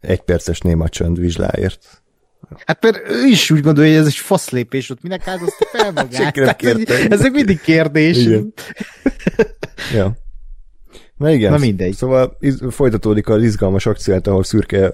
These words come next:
Speaker 1: folyosókon rohangálnak a Mandalorianek. Ö, fosodgatja a kapitány, az repül föl a, ö, űrbe, és ugye az a terv, hogy ő szól a, a többi Mandaloriannek a hajókon, hogy ők szálljanak le,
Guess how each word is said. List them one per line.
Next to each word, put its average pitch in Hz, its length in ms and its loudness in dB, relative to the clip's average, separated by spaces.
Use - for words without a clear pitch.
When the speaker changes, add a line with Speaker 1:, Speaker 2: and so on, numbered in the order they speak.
Speaker 1:
folyosókon 98 580 0
rohangálnak 90 600 0
a 90 380 -2
Mandalorianek. 117 800 0
Ö, 110 460 2
fosodgatja 110 840 2
a 104 200 -2
kapitány, 101 640 0
az 95 180 -2
repül 104 340 -2
föl 104 240 0
a, 95 220 2
ö, 95 240 0
űrbe, 127 380 2
és 101 200 2
ugye 101 200 4
az 98 140 2
a 98 60 0
terv, 95 280 0
hogy 92 220 -2
ő 92 100 4
szól 92 340 0
a, 87 200 0
a 90 160 -2
többi 92 320 -2
Mandaloriannek 90 760 0
a 92 60 -8
hajókon, 98 420 0
hogy 87 160 -2
ők 85 100 -2
szálljanak 82 480 -2
le, 117 280 0